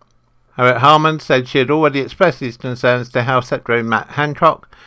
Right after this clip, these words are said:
and offered up a draft bill, the Contact Tracing Data Protection Bill twenty twenty, as a fully formed piece of legislation ready for the government to put forward. She's received a reply from Hancock saying that data security and privacy will be protected. And as we know,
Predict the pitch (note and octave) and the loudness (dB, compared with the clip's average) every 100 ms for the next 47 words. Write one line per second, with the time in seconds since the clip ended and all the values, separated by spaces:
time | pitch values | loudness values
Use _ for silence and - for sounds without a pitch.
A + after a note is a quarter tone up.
0 | - - A#2+ C3 B2 C3 B2 C3 C#3 B2+ | -20 -10 -4 -2 0 0 0 -2 2 4
1 | B2 - F3 A#2+ C3+ - _ _ - - | 2 0 2 2 0 -6 _ _ -14 -10
2 | C#3 D3 C#3 C3 - - C3 B2+ B2 A#2+ | -4 -4 -2 -4 -4 0 0 0 -6 -6
3 | A#2 B2+ B2 A#2+ - E3+ - A2 G#2 G#2+ | -2 -2 -4 -6 -4 -4 -6 -8 -4 -4
4 | G#2+ - A#2 G#2+ A2 E3+ C#3 - G#2+ A#2 | -4 -4 -4 -4 -4 -2 -2 -6 -10 -10
5 | - B2 C3 F#3 D#3+ C#3+ D#3 C3 C3 C3 | -6 -4 -4 -2 -2 -2 -2 -2 -2 -4
6 | B2 A#2+ A#2 A2+ - A#2 A2+ A#2 A#2 B2+ | -4 -2 -2 -4 -4 -2 -4 -8 -4 -2
7 | C3 B2+ B2 A2+ A2+ G#2+ A2+ G#2+ G#2 - | -2 -6 -6 -6 -2 -2 -2 -8 -10 -12
8 | - - F3 G#2+ - _ _ _ _ _ | -10 -2 0 0 -4 _ _ _ _ _
9 | C#3 A#2 B2 D3+ C3 C3+ C3 B2+ B2+ F#3 | -6 -6 -4 -4 -2 -2 -2 -4 0 4
10 | F3+ D3 A2+ A2 A#2 A2+ B2 - B2+ - | 4 2 -4 -4 -6 0 0 0 -12 -4
11 | C#3 A#2+ A#2+ B2 A#2 - C#3 B2+ B2 A2+ | 0 0 0 -4 -8 -4 -2 -2 -10 -10
12 | B2 A2 A2+ G#2+ A2 G2+ G2+ G#2+ G#2+ A#2 | -6 -6 -6 -8 -6 -8 -10 -10 -6 -6
13 | G#2+ F#2+ B2+ C3 - - F#2 _ _ _ | -6 -8 -4 -4 -4 -10 -16 _ _ _
14 | _ - G#2 F#2 A2+ B2 A2 F2+ | _ -8 -8 -4 -4 2 2 0